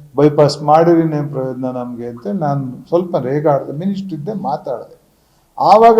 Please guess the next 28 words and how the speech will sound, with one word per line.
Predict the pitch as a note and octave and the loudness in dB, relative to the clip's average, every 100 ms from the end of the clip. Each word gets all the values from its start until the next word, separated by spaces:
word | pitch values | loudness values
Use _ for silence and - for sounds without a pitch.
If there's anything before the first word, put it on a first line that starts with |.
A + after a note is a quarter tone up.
| A3 | 8
ಯಾಕೋ | G#3+ G#3+ A3 D#3 | 8 6 4 6
ಬಾಯಿ | D#3+ G3 G3+ | 4 4 2
ತಪ್ಪು | G3 F#3+ | -2 -2
ನನಗೆ, | F3+ F3 E3 | -6 -6 -4
"ಏನ್ರಿ | C#3+ F#3 G#3+ G3 | 2 4 4 2
ನಮ್ಮನ್ನ | E3+ D3+ D3+ D3+ | 0 -2 -2 0
ಕಂಡ್ರೆ | D#3+ E3 D3+ | 0 0 -4
ಇಷ್ಟು | D3+ D3+ | -4 -4
ಅಸೂಯೆ | D3 D#3 D3 C3+ | -4 -4 -4 -4
ನಿಮಗೆ, | A#2+ A#2 B2 | -6 -6 -6
ದ್ವೇಷ?" | C#3+ A#2 C3 B2+ | -6 -6 -8 -8
ಅಂತ | A2+ G2 G2+ _ _ _ _ - | -10 -10 -14 _ _ _ _ -12
ಸತ್ವಾಗಂದ್ರು. | C#3+ - F#3+ D#3 - - - _ _ _ _ _ | -10 -4 -4 -4 -8 -14 -20 _ _ _ _ _
ನನಗೆ | D3 F3+ F#3 - | -4 -2 -2 2
ಕಲ್ಪನೆ | E3+ A3+ B3+ G3+ | 2 4 0 0
ಇಲ್ಲ | D3+ E3 | 0 2
ಅವತ್ತು. | C3+ A#2 - - - _ _ C#3 | 0 -2 -8 -18 -20 _ _ -4
ಆಚೆ | F3+ A#3 A3+ G3 | -2 0 0 -2
ಬಂದು | G3+ F3 | -2 2
ಯಾರನ್ನೋ | F3 F3 F3+ | 2 2 -2
ಕೇಳಿದೆ, | E3+ E3+ D#3 C#3+ A#2+ | -4 -2 -2 -2 0
"ಯಾಕಪ್ಪ | B2+ D#3+ E3 D3 C3 C3+ C3 | 2 4 0 -4 -4 -4 -6
ಬಸವರಾಜ್ | B2 E3 F#3+ A3 - | -12 -10 -8 -8 -8
ಪರ್ಸನಲ್ | D3+ - G3 | -10 -8 -6
ಆಗಿ | G3 F#3+ | -4 -4
ತಗೊಂಡ್ಬಿಟ್ರಲ್ಲ | D3+ D3+ D3 C#3+ C3 | -6 -6 -10 -10 -10
ಅಭಿಪ್ರಾಯಗಳನ್ನ?" | C3+ D3 D3 D3 C3+ C3+ C3 A2+ | -10 -12 -14 -10 -8 -8 -14 -14
ಅಂದೆ. | - - - _ | -16 -16 -20 _